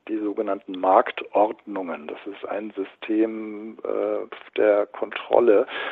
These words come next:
der Preisüberwachung und auch der Preisintervention. Die Idee dabei ist, äh, wenn es einen Mangel gibt,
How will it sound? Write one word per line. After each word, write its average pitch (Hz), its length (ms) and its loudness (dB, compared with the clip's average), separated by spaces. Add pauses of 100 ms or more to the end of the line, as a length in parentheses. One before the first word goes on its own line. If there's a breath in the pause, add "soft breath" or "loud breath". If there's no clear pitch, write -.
(360 loud breath)
der 110 80 2
Preisüberwachung 120 1300 4
und 120 460 -2
auch 110 220 2
der 110 160 0
Preisintervention. 101 1700 -4 (260)
Die - 160 -14
Idee 123 240 0
dabei 127 340 8
ist, - 500 -4
äh, 110 240 0
wenn 104 120 -2
es - 120 -10
einen 95 300 -10
Mangel 117 340 2
gibt, - 460 -10